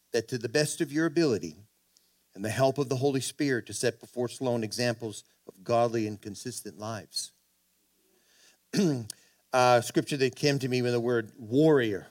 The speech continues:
with Sloan, and I like that. Uh, First Corinthians sixteen says this. He says, "Be watchful,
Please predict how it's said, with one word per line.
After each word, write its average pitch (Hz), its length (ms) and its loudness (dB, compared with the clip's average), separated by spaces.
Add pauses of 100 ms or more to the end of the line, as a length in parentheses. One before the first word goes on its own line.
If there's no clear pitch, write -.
with 107 180 -8
Sloan, 131 520 0
and 104 200 -6
I 113 60 2
like 120 320 2
that. 95 260 0 (440)
Uh, 104 320 2
First - 280 0
Corinthians 151 500 2
sixteen 156 720 0
says 123 300 2
this. 135 260 2
He 117 80 -2
says, 120 220 0
"Be 120 140 0
watchful, 127 680 0